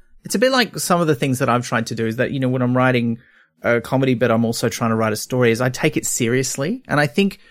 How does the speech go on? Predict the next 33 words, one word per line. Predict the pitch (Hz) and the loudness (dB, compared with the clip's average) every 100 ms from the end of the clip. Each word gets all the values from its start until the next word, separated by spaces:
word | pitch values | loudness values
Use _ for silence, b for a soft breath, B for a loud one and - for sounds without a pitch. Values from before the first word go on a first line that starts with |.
| b | b
he's, | b 196 | b -2
he's | - 165 175 | 0 -2 -2
famously | 202 233 220 147 | 0 0 2 2
on | 123 | 2
record | 120 117 104 110 - | 0 -2 -4 -8 -8
as | 135 123 | -4 -4
saying | - 110 110 107 | -2 -4 -4 -4
that | 113 - - | -6 -6 -6
the | - | -4
opposite | 151 - | -2 0
of | 190 | 0
funny | - 156 135 120 | 2 2 2 2
is | 113 | 0
not | 123 - | -2 -4
serious, | - 120 85 - - - _ _ _ _ _ - - - - | -2 -2 -2 -6 -8 -10 _ _ _ _ _ -20 -20 -20 -10
right? | - | -8
You | - | -6
can | 127 | -4
be | 120 | -6
funny | 127 147 151 147 | 0 2 2 2
and | 123 | 2
not | 123 - | 0 0
funny, | 123 107 107 | -2 0 0
and | 113 | -2
you | 110 | -4
can | |
be | 110 | -4
serious | - - 113 113 113 | -2 0 2 2 -2
and | - 113 | -4 -6
you | |
can | 107 | -6
be | 104 | -8
silly. | 101 - 113 - - | -6 -4 -4 -6 -14